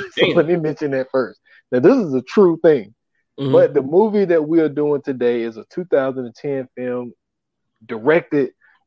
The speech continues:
Speaker 1: by, well, directed and starring Ben Affleck, um, called The Town, starring him,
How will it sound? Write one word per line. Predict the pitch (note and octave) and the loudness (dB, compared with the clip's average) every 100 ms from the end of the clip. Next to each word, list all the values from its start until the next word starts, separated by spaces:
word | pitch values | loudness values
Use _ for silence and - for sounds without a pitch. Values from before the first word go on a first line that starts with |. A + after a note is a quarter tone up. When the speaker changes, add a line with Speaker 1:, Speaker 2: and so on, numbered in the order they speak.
| - | -2
Speaker 1:
by, | A2+ - - | 0 -2 -8
well, | A2+ B2+ | 2 2
directed | A#2+ B2+ E3 D#3+ D3 - | 4 4 4 2 -2 2
and | A#3 B3+ | 2 2
starring | - E3 D#3 D#3 A#2 A2 G#2+ _ _ _ _ _ _ _ | -2 2 4 4 0 -4 -14 _ _ _ _ _ _ _
Ben | A2 D3 D#3 | -2 2 4
Affleck, | D3 B2 - A2+ A2+ A2+ - _ _ _ _ - | 2 -2 -6 -6 -4 -6 -12 _ _ _ _ -12
um, | B2 A#2 A2+ | -8 -8 -10
called | - D#3+ D3+ A2+ | -2 2 4 2
The | |
Town, | G#2 - C3 E2+ - - _ _ _ _ _ _ | -6 -8 -8 -8 -12 -20 _ _ _ _ _ _
starring | - - B2+ A#2+ A2+ | -14 -2 0 0 -4
him, | A2 D3 C#3 C3+ C3+ | -2 2 2 0 -4